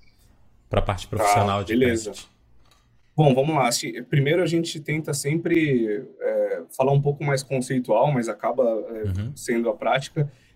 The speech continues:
Speaker 2: que é separar, né, testes funcionais de testes não funcionais, né? De... e eu acho que aí, quando a gente entra em técnica, em testes funcionais,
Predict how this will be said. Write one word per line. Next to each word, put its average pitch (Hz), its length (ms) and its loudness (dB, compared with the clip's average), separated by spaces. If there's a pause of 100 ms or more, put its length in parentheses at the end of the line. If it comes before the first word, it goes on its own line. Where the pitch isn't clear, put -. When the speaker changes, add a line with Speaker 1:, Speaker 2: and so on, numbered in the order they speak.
Speaker 2:
que - 140 2
é 131 100 6
separar, 143 560 2
né, 139 160 0
testes 131 480 -2
funcionais 131 840 0
de 123 80 -14
testes 123 400 -4
não 120 180 -2
funcionais, 120 840 -2
né? 139 240 -4 (480)
De... 107 1120 -2
e 117 60 -2
eu 120 60 2
acho - 140 -2
que - 80 0
aí, 135 200 2
quando 135 220 -4
a 127 40 0
gente 131 280 -4
entra 127 220 -6
em 120 60 0
técnica, 123 500 -2
em 127 100 -2
testes 123 340 -2
funcionais, 123 760 -2